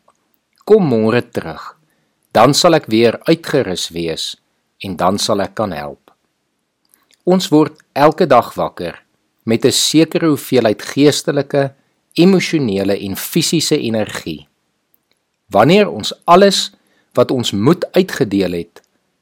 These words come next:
moet ons dan rus. Ek wil jou daarom aanmoedig om aan te hou om stil te word, om te rus en te weet dat dit is juis in hierdie tyd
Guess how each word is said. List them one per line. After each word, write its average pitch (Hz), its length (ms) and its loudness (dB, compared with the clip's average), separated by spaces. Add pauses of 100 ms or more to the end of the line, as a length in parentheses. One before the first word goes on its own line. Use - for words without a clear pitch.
(140)
moet 107 280 -4
ons 113 260 -2
dan 101 320 0
rus. - 440 -10 (1700)
Ek - 160 -2
wil 175 120 -4
jou 170 160 4
daarom 107 540 4
aanmoedig 107 640 0 (520)
om 117 220 -6
aan 165 340 2
te 147 100 0
hou 98 320 0
om 101 120 -10
stil 143 460 0
te 95 180 -4
word, 69 460 -14 (300)
om 120 240 -2
te 110 240 0
rus - 400 -6 (560)
en 143 100 -2
te 151 120 2
weet 110 500 0 (520)
dat 131 80 4
dit 156 240 4
is - 120 -2
juis 120 440 2
in 127 160 -4
hierdie 131 520 0
tyd 95 360 -4